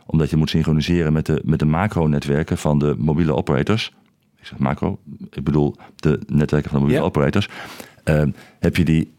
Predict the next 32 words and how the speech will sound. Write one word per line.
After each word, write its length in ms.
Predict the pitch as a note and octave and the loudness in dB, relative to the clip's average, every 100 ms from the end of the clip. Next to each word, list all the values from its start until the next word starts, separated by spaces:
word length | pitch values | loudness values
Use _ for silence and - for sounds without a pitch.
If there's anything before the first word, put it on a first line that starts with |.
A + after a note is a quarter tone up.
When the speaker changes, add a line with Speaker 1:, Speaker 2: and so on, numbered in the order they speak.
| _ _ _ _ | _ _ _ _
Speaker 1:
up-downlink 540 | - D#2+ E2+ G2 E2+ D2+ | 0 2 4 4 2 0
verhouding 380 | C#2+ D#2+ D#2 - | 0 2 2 0
van 140 | - | 0
één 160 | D#2 C#2+ | 2 0
op 120 | - | -2
drie. 300 | - F2+ C#3+ - _ - _ _ | -2 0 -2 -10 _ -20 _ _
Betekent 300 | - D2 D2+ | -2 0 0
dat 120 | C#2 | 0
je 100 | D2 - | -2 0
uplink, 540 | G2 D#2+ D2 G#2+ - - - - | 0 2 0 -2 -6 -20 -20 -6
eh, 160 | D#2+ C#2+ | 0 2
een 120 | C2 | 2
factor 340 | D#2+ - D2 | -2 0 0
drie 360 | C2+ F2 E2+ B1 | 2 2 2 0
lager 400 | D#2+ F#2 F#2 D2+ | 0 2 0 0
is 320 | D#2 G2+ - - _ _ _ _ | 0 0 -4 -14 _ _ _ _
dan 200 | - E2 | -2 0
je 60 | D#2 | 2
downlink. 380 | E2+ F2 - - - - - | 2 0 -2 -4 -14 -20 -4
Dus 180 | F2 F2 | 0 2
dan 100 | D#2+ | 2
haal 140 | E2+ | 2
je 100 | E2+ | 2
maar 300 | D#2+ D#2 D#2 - - - - | 2 2 0 -4 -20 -20 -20
vijftig, 600 | - A#1 A#1 - D#2+ - - _ | -8 -4 -2 0 -2 -4 -16 _
zeventig 400 | - E2+ E2+ D2+ | -4 0 2 2
megabit 360 | D2 C2+ - - | 2 0 -2 -4
per 100 | - | -2
seconde. 420 | - - B1 - - _ _ _ _ - | -2 0 -2 -4 -12 _ _ _ _ 0
Speaker 2:
Ja, 280 | A2 B2+ | 2 2
en, 200 | C#3+ A#2+ | 0 0
en 360 | A#2 A2 G#2+ | 2 2 2